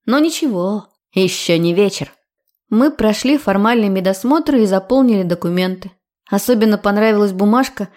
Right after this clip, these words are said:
подписав которую я заявляла, что в случае несчастного случая претензий иметь не буду.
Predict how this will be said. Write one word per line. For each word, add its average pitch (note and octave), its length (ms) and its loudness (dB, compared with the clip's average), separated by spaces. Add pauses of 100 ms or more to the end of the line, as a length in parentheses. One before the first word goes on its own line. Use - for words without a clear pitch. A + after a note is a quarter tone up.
(180)
подписав G3+ 480 -4
которую G#3+ 560 2
я G3 180 2
заявляла, F#3+ 640 0
что - 240 -6
в E3 80 -10
случае F#3 440 -2
несчастного F3 720 -2
случая F3 560 -4 (260)
претензий A3+ 720 2
иметь G3 320 -4
не G#3+ 180 0
буду. E3+ 320 -2